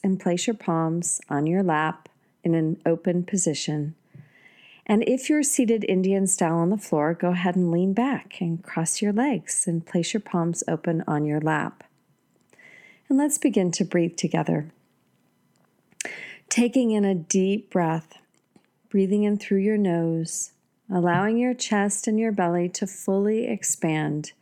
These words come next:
Taking in the fullness of that breath, and on the exhale, just let out a deep sigh. Let all the tension go.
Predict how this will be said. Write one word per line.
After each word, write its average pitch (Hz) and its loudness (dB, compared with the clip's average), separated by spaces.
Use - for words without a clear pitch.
Taking 240 2
in 226 2
the 208 2
fullness 202 0
of 180 2
that 185 0
breath, 156 -2
and 180 0
on 240 0
the 262 0
exhale, 180 -2
just - -2
let 226 -2
out 180 0
a 175 0
deep 180 0
sigh. 156 -2
Let 247 2
all 254 2
the 269 2
tension 208 0
go. 170 0